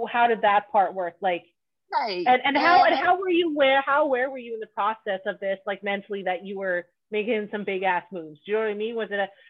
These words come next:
Speaker 1: really conscious, like, "I'm gonna write some goals down on a collage, you know, and make a goal
Speaker 2: No.
Speaker 1: sheet," or, like, you know, how'd that go down?
Speaker 2: No. So, okay, yeah, it definitely wasn't a conscious decision. Um,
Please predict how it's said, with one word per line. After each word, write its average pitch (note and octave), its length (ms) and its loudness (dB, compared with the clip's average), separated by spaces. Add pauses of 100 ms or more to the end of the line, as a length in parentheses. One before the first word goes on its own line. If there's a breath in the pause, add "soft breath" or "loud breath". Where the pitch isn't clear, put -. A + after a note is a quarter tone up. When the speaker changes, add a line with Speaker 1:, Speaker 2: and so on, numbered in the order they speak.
Speaker 1:
really A#3 180 0
conscious, B3 600 0
like, B3 180 -2
"I'm C4+ 100 2
gonna C#4 120 -2
write C4+ 280 0
some B3 140 -8
goals A#3+ 300 -4
down A3+ 360 -4 (300 soft breath)
on A3+ 140 0
a G#3+ 60 -4
collage, A3+ 600 2 (240)
you A3+ 100 -10
know, G#3+ 240 -2
and A3 80 -14
make G#3+ 180 -10 (300)
a A3+ 60 -8
goal A3+ 300 0
Speaker 2:
No. D4 60 -18
Speaker 1:
sheet," A3+ 320 -10 (220)
or, G3+ 260 -6
like, G3 180 -8
you A3+ 100 -8
know, F#3+ 300 -8
how'd A3 140 0
that G#3 140 -4
go G3+ 100 -4
down? F3+ 160 -6 (920 soft breath)
Speaker 2:
No. A3 400 -2
So, B3 140 0 (100)
okay, A#3 200 -2
yeah, G#3+ 220 2
it F3+ 80 -4
definitely D4 340 -4
wasn't A3 240 -8
a - 20 -10
conscious F#3+ 440 -8
decision. E3+ 500 -10 (500)
Um, G3 720 2